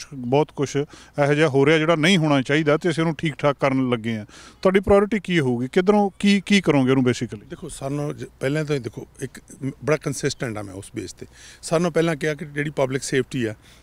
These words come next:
Speaker 2: ਉਹ ਸਾਡੀ ਟੌਪ ਪ੍ਰਾਇਓਰਟੀ ਆ। ਉਹਦੇ ਵਿੱਚ ਜਿਹੜੇ ਲੋਕ ਨੇ ਆਪਣੇ ਘਰਾਂ ਦੇ ਵਿੱਚ, ਆਪਣੇ ਬਿਜ਼ਨੈਸ ਦੇ ਵਿੱਚ, ਸੜਕਾਂ 'ਤੇ ਅੱਜ ਪਾਰਕਸ ਦੇ ਵਿੱਚ ਖੜ੍ਹੇ ਹਾਂ, ਪਾਰਕਸ ਦੇ ਵਿੱਚ ਸੇਫ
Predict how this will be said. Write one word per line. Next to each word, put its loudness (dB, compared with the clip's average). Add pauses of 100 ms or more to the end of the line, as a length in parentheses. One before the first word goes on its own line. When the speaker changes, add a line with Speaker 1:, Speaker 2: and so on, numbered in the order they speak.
Speaker 2:
ਉਹ -6
ਸਾਡੀ -4
ਟੌਪ -6
ਪ੍ਰਾਇਓਰਟੀ -10
ਆ। -18
ਉਹਦੇ -6
ਵਿੱਚ -10
ਜਿਹੜੇ 2
ਲੋਕ 2
ਨੇ -4 (340)
ਆਪਣੇ -4
ਘਰਾਂ -4
ਦੇ 0
ਵਿੱਚ, -2 (840)
ਆਪਣੇ -4
ਬਿਜ਼ਨੈਸ -4
ਦੇ -2
ਵਿੱਚ, -4 (400)
ਸੜਕਾਂ -4
'ਤੇ -2
ਅੱਜ -8
ਪਾਰਕਸ -4
ਦੇ -6
ਵਿੱਚ -8
ਖੜ੍ਹੇ -2
ਹਾਂ, -6
ਪਾਰਕਸ -4
ਦੇ -8
ਵਿੱਚ -10 (260)
ਸੇਫ 0